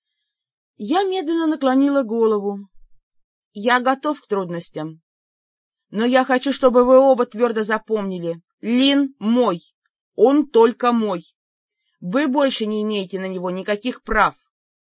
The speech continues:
Ты что, нам угрожаешь? — насмешливо хмыкнул змей-, зверь, выразительно оскалившись и встав рядом с Айри как равный.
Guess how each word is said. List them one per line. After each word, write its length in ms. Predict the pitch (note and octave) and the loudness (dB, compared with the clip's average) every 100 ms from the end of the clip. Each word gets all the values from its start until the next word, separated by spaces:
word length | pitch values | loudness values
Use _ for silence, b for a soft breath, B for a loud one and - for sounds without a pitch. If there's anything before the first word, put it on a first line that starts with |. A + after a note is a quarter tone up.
| _ _ _ _ _ _ _ | _ _ _ _ _ _ _
Ты 180 | C#3+ F#3+ | -2 -2
что, 440 | - - G#3 A#2+ _ | -2 -2 0 -2 _
нам 300 | C3+ E3 G#3+ | -6 -2 -2
угрожаешь? — 920 | A3 G#3 A3 G3+ C4 C#4+ D#3+ - - _ _ _ _ _ _ _ _ _ - | -2 0 0 2 0 0 -2 -6 -18 _ _ _ _ _ _ _ _ _ -8
насмешливо 720 | F3+ G3 G3 G#3 G3+ F3+ F#3 | -6 -6 -4 -6 -6 -6 -6
хмыкнул 480 | - G3 F#3 F#3 F3+ | -6 -10 -8 -8 -8
змей-, 420 | E3 G3 G#3+ - _ _ _ - | -6 -6 -6 -8 _ _ _ -12
зверь, 540 | G3 F3+ A3+ B3 B3 _ _ _ _ _ - | -8 -4 -2 -2 -4 _ _ _ _ _ -8
выразительно 600 | F3 G#3+ G#3+ C4+ G#3+ A3 | 0 0 0 -2 -4 -6
оскалившись 720 | A3 - B3 B3 - A3+ - | -6 -4 -4 -4 -6 -10 -12
и 100 | - | -12
встав 340 | G3+ A3 A3+ G3+ | -8 -6 -6 -4
рядом 300 | G#3 G#3 G#3+ | -4 -4 -6
с 160 | - | -6
Айри 240 | A3 A#3 G#3+ | -4 -4 -4
как 280 | G#3 G#3 | -6 -10
равный. 540 | G#3 F#3+ D3+ C#3+ A#2+ | -8 -6 -6 -10 -14